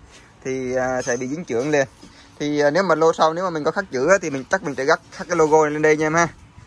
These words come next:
Đó, khắc logo lên đây mình sẽ cách điệu cho đẹp cho anh em, à, một số anh em mà thích á, thì mình sẽ khắc cái logo lên cho anh em luôn. Đó. Này, đúng Titan. Thì khi mấy cổ này anh em chạy á, thì nó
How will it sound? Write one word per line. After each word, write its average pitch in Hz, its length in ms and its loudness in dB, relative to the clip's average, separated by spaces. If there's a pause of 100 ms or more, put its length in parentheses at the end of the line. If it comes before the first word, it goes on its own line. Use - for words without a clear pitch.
(260)
Đó, 156 160 -2
khắc 165 140 -6
logo 147 240 -2
lên 143 100 -4
đây 139 140 -2
mình 131 140 -6
sẽ 123 80 -6
cách 160 200 -2
điệu 135 160 -2
cho 160 100 -6
đẹp 135 220 0
cho 143 60 -4
anh 147 120 -6
em, 147 180 -6
à, 143 320 0
một 127 140 -4
số 143 80 -2
anh 151 140 -4
em 147 140 -4
mà 135 80 -6
thích 190 160 -8
á, 214 60 -4 (180)
thì 135 60 -6
mình 131 140 -6
sẽ 139 60 -6
khắc 156 180 -4 (120)
cái 147 80 -6
logo 139 220 2
lên 135 120 -2
cho 139 40 -4
anh 135 60 -6
em 135 160 -4
luôn. 143 140 2 (1000)
Đó. 139 220 0 (1600)
Này, 123 100 -2 (140)
đúng 139 140 -4
Titan. 131 380 2 (400)
Thì 135 100 0
khi 156 200 2
mấy 143 140 4
cổ 131 200 4
này 131 100 0
anh 143 120 -2
em 143 140 -2
chạy 127 240 2
á, 156 160 0
thì 143 60 -6
nó 135 100 -2